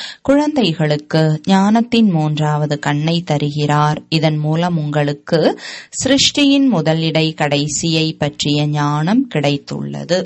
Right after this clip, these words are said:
நீங்கள் கல்பத்திற்கு முன்பும் கூட பிராமணர்களாக இருந்தீர்கள், மேலும் தேவதையாக ஆகியிருந்தீர்கள். என்னவாக ஆகியிருந்தீர்களோ அவ்வாறே மீண்டும் ஆவீர்கள்.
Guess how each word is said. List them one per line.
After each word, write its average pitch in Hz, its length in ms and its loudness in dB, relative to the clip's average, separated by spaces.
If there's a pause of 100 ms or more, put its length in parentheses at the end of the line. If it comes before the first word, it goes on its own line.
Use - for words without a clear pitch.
(260)
நீங்கள் 190 500 -4 (480)
கல்பத்திற்கு 294 760 -4
முன்பும் 170 540 -2
கூட 147 300 -6 (300)
பிராமணர்களாக 151 1200 -4 (100)
இருந்தீர்கள், 156 840 -2 (440)
மேலும் 165 460 0 (400)
தேவதையாக 220 1000 0 (260)
ஆகியிருந்தீர்கள். 151 1080 0 (640)
என்னவாக 165 560 2 (160)
ஆகியிருந்தீர்களோ 151 1120 0 (520)
அவ்வாறே 151 600 0 (220)
மீண்டும் 208 580 2 (220)
ஆவீர்கள். 151 760 -2